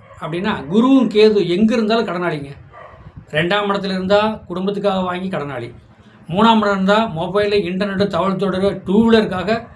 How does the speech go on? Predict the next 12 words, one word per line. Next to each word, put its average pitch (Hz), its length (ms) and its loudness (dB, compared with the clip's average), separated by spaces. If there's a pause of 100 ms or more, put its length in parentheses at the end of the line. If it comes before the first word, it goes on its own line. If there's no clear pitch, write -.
(360)
குருவும் 247 460 4
கேது 190 360 4
இருந்தால் 185 500 -4
கடனாளி 160 480 -6
ஆயிரும். 113 240 -10 (500)
நாலாம் 240 440 2
இடத்துல 220 200 -2
வந்து 202 300 -2
குருவும் 220 480 0
கேது 185 280 -2
இருந்துச்சுன்னா 156 560 -6 (320)
வீட்டுக்காக, 220 800 0